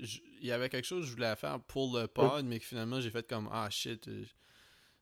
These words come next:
Speaker 1: ça me tentait plus tant que ça quand j'ai vu le prix, là. J-, j-, parce que j'avais envoyé une photo, je trouvais ça fucking drôle, d'un, d'un ananas rose.
Speaker 2: Oui.
Speaker 1: Parce que y-, y-, l'intérieur, comme je pensais quasiment que c'était une joke, ça ressemblait comme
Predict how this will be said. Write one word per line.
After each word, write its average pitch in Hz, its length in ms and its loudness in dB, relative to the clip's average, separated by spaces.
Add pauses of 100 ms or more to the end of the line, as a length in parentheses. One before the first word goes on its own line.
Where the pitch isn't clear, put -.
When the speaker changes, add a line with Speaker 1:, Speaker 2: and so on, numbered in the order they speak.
(360)
Speaker 1:
ça - 160 -4
me 110 80 -4
tentait 110 320 -2
plus - 200 -10
tant 117 220 -2
que - 80 -6
ça 127 140 -2
quand 117 180 -4
j'ai 107 180 -4
vu 107 200 -4
le 101 80 -10
prix, 110 360 -8
là. 139 180 -8
J-, - 140 -10 (180)
j-, - 180 -8 (240)
parce 127 160 -2
que - 40 0
j'avais 135 180 2
envoyé 139 260 4
une 214 80 0
photo, 160 420 2
je - 100 -4
trouvais 113 220 0
ça 139 120 -4
fucking 127 420 -4
drôle, 131 420 0
d'un, 107 540 -2 (400)
d'un 113 240 0
ananas 117 540 2
rose. 135 600 -2 (680)
Speaker 2:
Oui. 175 340 10 (420)
Speaker 1:
Parce 123 200 2
que 120 240 4
y-, 113 280 -4 (180)
y-, 104 180 -8 (180)
l'intérieur, 123 840 2 (400)
comme 135 120 2
je - 80 -2
pensais 147 240 0
quasiment 180 220 -2
que 240 60 -6
c'était 143 140 2
une 117 200 0
joke, 143 300 2
ça 120 100 2
ressemblait 135 460 -2
comme 117 360 0